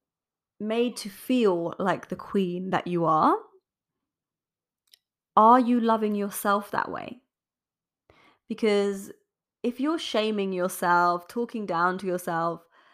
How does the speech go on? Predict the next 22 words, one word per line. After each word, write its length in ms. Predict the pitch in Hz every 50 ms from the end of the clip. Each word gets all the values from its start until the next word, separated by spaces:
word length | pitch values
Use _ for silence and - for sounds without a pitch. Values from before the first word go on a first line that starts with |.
| _ _ _ _ _ _ _ _ _ _ _ _ _ _
pointing 360 | - 247 247 240 - 240 220
out 180 | 202 190 - -
your 120 | 190 185
flaws 400 | - - - 196 196 196 190 185
all 100 | 185 180
the 100 | 175 180
time, 640 | - - 180 165 165 165 160 160 160 160 180 - - _ _ _ _ _ _ _ _ _ _ _ _ _ _ _ -
only 340 | - 196 220 240 240 240 233
seeing 640 | - - - 226 214 202 190 190 185 185 180 165 - _ _ -
your 140 | 180 196 190
downfalls 800 | 180 - 185 180 175 185 190 185 - 185 175 175 170 175 175
rather 260 | 185 175 175 175 170 170
than 160 | 175 170 175
celebrating 520 | - 185 170 170 165 - 160 92 143 170
your 120 | 170 170 180
successes, 1000 | - - - - - 240 269 254 - - 101 98 - 254 302 311 - - - - _ _ _ _ _ _ _ _ _ _ _ _ _ _ _ _ _ _ _ _ _ _ _
you're 260 | 214 240 262 277 269
vibrationally 1300 | 262 269 254 240 214 196 - - 190 208 247 240 - - 233 214 190 170 160 - 90 - - 262 294 285 _ _ _ _ _ _ _ _ _ _ _ _ _ _ _ _ _ _ _ _ _ _ _ _ _ _ _ _ _ _ _ _ _ _ -
in 420 | 202 196 190 190 185 185 185 - -
a 60 | 185
frequency 640 | - - - 170 - - - 147 165 - - 170 160
of 420 | - - - 160 - - - -